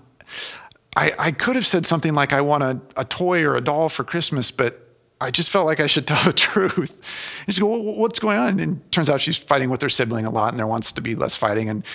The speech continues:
which is a huge relief as parents. If it's all about the siblings, that's much better than mom and dad fighting or something like that. But she said, "It's, I just want there to be less of that. I want there to be more peace," and that kind of thing. And then she also added in this, which is very perceptive, I think, for an eight or nine-year-old, a third grader to say,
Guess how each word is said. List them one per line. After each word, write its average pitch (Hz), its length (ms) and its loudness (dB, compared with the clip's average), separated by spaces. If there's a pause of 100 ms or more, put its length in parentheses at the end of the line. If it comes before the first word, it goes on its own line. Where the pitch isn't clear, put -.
which 170 160 2
is 139 100 2
a 127 40 2
huge 139 280 2
relief 117 240 0
as 120 80 0
parents. 98 400 -4
If 123 100 -2
it's 117 160 0
all 127 140 2
about 117 220 -2
the - 60 2
siblings, 104 340 0
that's 135 160 0
much 143 320 0
better 104 180 -2
than 98 220 -10 (500)
mom 117 200 0
and 101 80 -4
dad 104 200 2
fighting 98 320 -2
or 92 60 -8
something - 300 -6
like - 160 -6
that. 117 220 0
But - 480 -2 (880)
she 143 60 -2
said, 156 160 2
"It's, - 300 0 (240)
I 151 60 -2
just 165 200 0
want 160 140 0
there 147 80 0
to 135 80 -2
be 120 100 0
less 127 240 0
of 113 80 -8
that. - 340 -4
I 147 40 -6
want 190 140 -4
there - 100 -6
to 196 60 -2
be 196 60 -2
more 123 200 -2
peace," 117 360 -2
and 110 200 -4 (240)
that 139 80 0
kind 139 120 0
of 123 60 -4
thing. 165 80 0
And 175 80 4
then 185 80 2
she - 160 4
also 170 300 2
added 131 260 2
in 120 160 0
this, 120 260 0
which 120 140 0
is 120 120 0
very - 420 -2
perceptive, 147 500 0
I 117 80 2
think, 117 240 -2
for 110 300 -2 (180)
an 160 160 2
eight 151 200 2
or 127 40 2
nine-year-old, 120 460 0
a - 40 0
third 147 300 -4
grader 101 240 -2
to - 140 -4
say, 104 340 -2